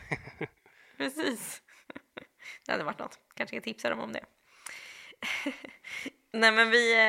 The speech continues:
Speaker 2: eh, vi avrundar där. Det var ju väldigt intressant att lära sig om teamen. Finns
Speaker 1: Men
Speaker 2: det säkert
Speaker 1: kul.
Speaker 2: massa mer man skulle kunna ställa frågor om där faktiskt, känner jag. Men, eh,
Speaker 1: Ja.
Speaker 2: det blir ett alldeles för långt avsnitt.
Speaker 1: <laughs> Precis.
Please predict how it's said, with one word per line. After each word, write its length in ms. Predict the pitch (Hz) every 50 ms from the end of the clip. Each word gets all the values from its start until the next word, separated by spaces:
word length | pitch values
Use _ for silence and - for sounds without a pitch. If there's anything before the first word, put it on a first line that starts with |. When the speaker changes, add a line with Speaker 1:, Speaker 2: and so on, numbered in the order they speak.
| 220 220 226 208
Speaker 2:
eh, 60 | -
vi 180 | 196 208 226 -
avrundar 520 | - 330 269 226 - 277 359 415 381 294
där. 140 | 240 - 202
Det 100 | 214 247
var 100 | 247 254
ju 120 | 254 254
väldigt 280 | 247 254 240 247 247 -
intressant 460 | 277 247 233 226 - 233 226 208 -
att 60 | 240
lära 200 | 233 226 - -
sig 240 | 233 - - 262 -
om 280 | - 226 220 214 214 208
teamen. 500 | - - 285 294 277 233 - - - - - _ _ _ _ _ _ _ _ _ _ _ _ _ _ - -
Finns 220 | - - 262 262 214
Speaker 1:
Men 80 | 214
Speaker 2:
det 60 | 233 214
säkert 200 | 220 220 233 247
Speaker 1:
kul. 120 | - -
Speaker 2:
massa 320 | 240 240 - - - 269
mer 180 | 240 233 226 220
man 140 | 220 220 208
skulle 220 | - - - -
kunna 480 | - - - - - - - - - 208
ställa 240 | - - 247 226 226
frågor 260 | - 240 226 233 -
om 140 | - - 233
där 200 | - - - - -
faktiskt, 380 | - - - - - - -
känner 220 | - - 214 226 233
jag. 80 | - - -
Men, 320 | - - 240 233 220 214
eh, 100 | 220 226 220 - _ _ - - - - - - - - - - - -
Speaker 1:
Ja. 280 | - 127 127 127 127
Speaker 2:
det 60 | 131
blir 120 | 175 247 262
ett 100 | - - -
alldeles 340 | - 294 269 240 262 240
för 60 | - 294
långt 220 | 277 269 269 262
avsnitt. 460 | 262 233 226 - - 214 - - - - - - - - - - -
Speaker 1:
<laughs> 520 | - - 226 - - 190 180 - - -
Precis. 580 | - 147 127 117 - - 123 117 104 - -